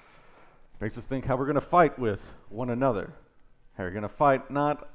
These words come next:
not, not just sticking with your siblings, but how you're gonna stick with fellow brothers and sisters in Christ. How are you going to deal with one another? How are you gonna confront one another?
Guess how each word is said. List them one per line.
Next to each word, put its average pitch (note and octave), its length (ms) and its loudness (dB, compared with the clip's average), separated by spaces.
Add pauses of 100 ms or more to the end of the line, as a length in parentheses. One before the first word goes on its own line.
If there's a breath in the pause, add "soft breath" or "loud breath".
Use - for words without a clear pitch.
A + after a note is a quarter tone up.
(120)
not, C3 260 -2
not B2+ 380 -4 (220)
just A#2+ 160 -10
sticking B2+ 240 -6
with A2+ 120 -8
your A2 80 -10
siblings, G#2+ 440 -8
but A2 140 -4
how B2 60 -2
you're C#3+ 100 0
gonna C#3 100 -4
stick B2+ 320 -8
with G#2+ 180 -6
fellow A2 180 -2
brothers A2+ 360 -4
and A2+ 100 -12
sisters G2 600 -12
in F#2 80 -14
Christ. F#2+ 480 0
How G#2+ 60 -4
are G#2 60 -4
you G#2 60 -6
going G#2+ 240 -6
to B2 280 -10 (120)
deal C#3 320 -4
with G2 240 -8
one F#2 100 -10
another? F#2 160 -8
How G2 60 -6
are F#2+ 40 -4
you F#2 60 -6
gonna G#2+ 140 -8
confront A#2+ 540 -6 (440 soft breath)
one G2+ 180 -6
another? F2 340 -10